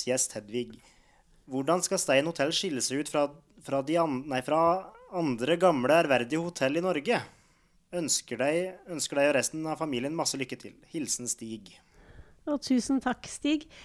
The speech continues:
Speaker 2: Ehm, hvordan vi skal skille oss ut, det var også et veldig, eller det er også et veldig godt spørsmål. Ehm, hvordan vi skal skille oss ut? Vi, altså, jeg tenker oss, eh,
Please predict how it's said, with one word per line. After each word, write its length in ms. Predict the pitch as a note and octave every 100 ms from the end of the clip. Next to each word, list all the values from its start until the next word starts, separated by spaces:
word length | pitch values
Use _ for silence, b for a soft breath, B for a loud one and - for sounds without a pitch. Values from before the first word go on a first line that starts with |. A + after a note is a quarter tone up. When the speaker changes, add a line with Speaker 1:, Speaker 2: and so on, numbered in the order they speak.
| B -
Speaker 2:
Ehm, 560 | C#4+ C#4+ D4 C#4+ C#4+ D4 D4 B3+
hvordan 220 | C#4 C#4+
vi 60 | C#4+
skal 160 | D#4+
skille 240 | - C#4+ A#3+
oss 80 | -
ut, 140 | F#4
det 140 | A3+ A#3+
var 80 | C#4+
også 220 | - A3
et 80 | G3
veldig, 360 | G3+ F3+ F#3+ G3+ G3+
eller 160 | A3 B3+
det 140 | G#3+ A#3
er 140 | B3+
også 160 | F#3+ A3
et 80 | G#3+
veldig 220 | G#3 G#3+
godt 140 | A3 -
spørsmål. 380 | G#3+ - D4 D#4 B B B B
Ehm, 560 | C4 C4+ C4+ C4+ C4+ C#4 C4 B B B B B B B _ _ _ _ _ _ _ _ _ _ _ _ _ _ _ _ _ _ _
hvordan 580 | C#4 C#4+ A#3 F#3+ B3 B3+
vi 80 | B3+
skal 180 | - C#4+
skille 280 | - C#4+ A3+
oss 120 | -
ut? 300 | C#4 C#4 -
Vi, 180 | C4 C#4+
altså, 280 | C#4+ C#4 D#4
jeg 180 | D4 C#4+
tenker 640 | - D#4+ G#3+ - - B3 -
oss, 640 | - C#4+ - - - - - _ _ _ _ _ _ -
eh, 480 | B3 B3+ B3+ B3+